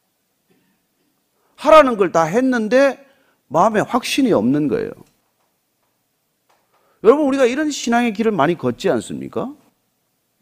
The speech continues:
교회가 하라는 걸 다 해요. 헌금하라면 헌금도 하고, 주일 지키라면 주일도 지키고, 성경 읽으라면 성경도 읽고,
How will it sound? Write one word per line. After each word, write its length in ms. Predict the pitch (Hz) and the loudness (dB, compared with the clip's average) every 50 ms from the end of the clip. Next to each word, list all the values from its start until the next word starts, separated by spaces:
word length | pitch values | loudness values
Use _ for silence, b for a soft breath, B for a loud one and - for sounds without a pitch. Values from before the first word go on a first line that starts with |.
| _ _ _ _ _ _ _ _ _ _ _ _ _ _ | _ _ _ _ _ _ _ _ _ _ _ _ _ _
교회가 320 | - 214 254 294 294 311 | 2 2 2 4 2 0
하라는 340 | 254 226 302 339 320 277 254 | 0 2 2 0 0 0 -2
걸 140 | 240 262 220 | -6 -4 -4
다 120 | 247 220 | -4 -4
해요. 480 | 185 113 95 120 135 156 147 87 65 - - _ _ _ _ _ _ _ _ _ - - | -6 -6 -6 -2 -2 0 -2 -2 -4 -10 -16 _ _ _ _ _ _ _ _ _ -8 -4
헌금하라면 640 | 165 170 175 160 175 165 151 127 110 82 76 76 82 | -4 -2 0 0 2 2 2 0 0 -2 -6 -12 -10
헌금도 500 | 101 147 170 180 170 180 185 165 165 160 | -6 -4 -4 -2 -4 -4 -4 -2 -2 0
하고, 380 | 165 165 151 160 165 147 - B B B B - | 0 0 0 -2 -4 -4 -4 B B B B -2
주일 240 | - 269 262 226 | 0 2 2 2
지키라면 540 | 165 196 202 - - 170 120 90 82 78 80 | 0 -6 -10 -6 -4 -4 -4 -4 -4 -8 -10
주일도 340 | - 170 175 175 156 160 143 | -6 -6 -6 -4 -4 -6 -6
지키고, 480 | 127 151 135 - 156 143 156 147 135 B B B B B | -8 -10 -10 -10 -8 -6 -6 -6 -6 B B B B B
성경 380 | - - 220 220 226 262 254 | -8 -4 -2 0 0 0 0
읽으라면 380 | 220 196 196 170 208 202 202 190 | 0 -2 -2 0 0 0 0 -2
성경도 500 | - - 214 202 185 202 196 180 160 135 | -6 -8 -10 -8 -6 -6 -6 -6 -6 -8
읽고, 380 | 113 101 - - 98 - - | -8 -8 -8 -8 -8 -8 -8